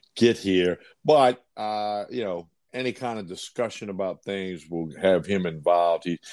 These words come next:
he's the unofficial leader of the N C double A because he's the commissioner of the most powerful and best conference in America. So, uh, he,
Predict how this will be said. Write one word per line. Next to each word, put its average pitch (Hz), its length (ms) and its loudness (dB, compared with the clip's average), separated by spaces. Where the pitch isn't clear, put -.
he's 101 140 4
the 101 100 4
unofficial 107 580 2
leader 95 340 4
of 85 40 -4
the 90 140 0
N 92 120 -2
C 90 160 -6
double 87 400 2
A 90 140 2
because 82 320 -4
he's 78 120 -8
the - 80 -14
commissioner 90 480 -4
of 82 40 -4
the 82 60 -4
most 85 280 -4
powerful 87 640 0
and 80 200 -6
best 90 300 2
conference 104 560 -2
in 82 120 -6
America. 80 640 0
So, 82 460 0
uh, 82 340 0
he, 117 340 4